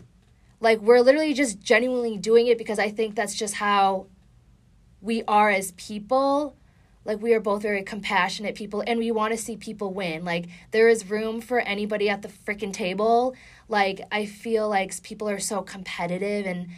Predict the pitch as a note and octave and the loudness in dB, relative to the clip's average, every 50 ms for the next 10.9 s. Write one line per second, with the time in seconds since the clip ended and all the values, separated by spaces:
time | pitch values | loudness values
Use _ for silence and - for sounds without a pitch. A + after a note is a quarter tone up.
0 | - - - _ _ _ A3 G#3 G3+ G3+ G3+ F#3+ - G#3 G3 F#3+ F3+ F#3+ F3+ F3 | -18 -20 -20 _ _ _ -2 -2 -2 -4 -6 -6 -4 -4 -6 -6 -6 -8 -8 -8
1 | - F3+ F3 - - - A3 A#3 A#3+ A#3+ A3 G#3 G3+ G#3 G3+ G3+ G3+ G3 F#3+ F3+ | -8 -10 -8 -8 -2 4 6 8 8 8 8 6 2 0 -6 -8 -6 -4 -4 -4
2 | F3+ F#3 - - - - - - - _ C4 D4 E4 D4 D#4 D4+ C#4 - D4 D4 | -4 -6 -10 -14 -20 -20 -20 -20 -2 _ 2 2 4 2 2 -2 -2 -2 -2 -2
3 | C#4+ C#4 C4 - B3+ A3+ A#3+ A#3+ A#3+ A#3+ A#3+ A#3+ A#3 A3+ A#3+ A#3+ G#3+ A#3+ A3 A3+ | -2 -2 -2 -2 0 0 0 0 -2 -2 -2 -2 -2 -2 -2 -2 -4 -4 -2 0
4 | G#3+ G#3+ A3 A3 G3+ F#3+ F#3+ F#3+ F3+ A3+ A#3 A#3+ C4+ A3 C4 C#4+ C#4 G#3+ G3+ A#3 | 0 0 0 0 0 -2 -4 -4 -2 2 2 2 6 4 4 4 4 2 0 0
5 | A#3+ B3 - A#3+ - - - G#3+ A3+ A3 A3 G#3+ G#3+ G#3 G#3 G3+ F#3+ F3+ F#3 - | 0 0 -4 -8 -8 -6 -4 -2 2 2 2 2 2 0 0 0 -2 -2 -2 -4
6 | - A#3 A#3+ C4 C4 B3+ A#3+ A#3 A#3 A3+ A3+ - _ _ _ _ _ _ _ _ | -6 -2 -2 0 2 4 6 6 6 6 4 -4 _ _ _ _ _ _ _ _
7 | _ _ _ _ _ _ _ _ _ _ _ _ _ _ _ _ _ - A3 A#3 | _ _ _ _ _ _ _ _ _ _ _ _ _ _ _ _ _ 0 2 4
8 | A#3+ A#3 G#3 A3+ A3+ G#3+ G#3 G3+ G#3 - A#3+ A#3+ B3 A3+ - A#3 A3+ A3 G#3+ G#3 | 4 4 4 4 2 2 2 -2 -2 -2 -2 -2 -2 -6 -2 -2 0 0 0 -2
9 | G#3 - G#3+ G3 F#3+ F#3 F3+ - - A#3 G#3 G#3+ G3+ G#3 G3+ G3 - A#3+ B3+ C4 | -2 -2 0 0 -2 -2 -4 -8 -8 -6 -6 -2 0 0 0 4 4 6 6 6
10 | A#3+ G#3 A3+ B3 - - B3 B3 G3+ G3+ G3 F#3 F3 A3 G3+ F#3+ F#3+ - | 4 4 0 -4 -2 -2 -4 -2 -2 -2 -2 0 0 0 0 -2 -4 -6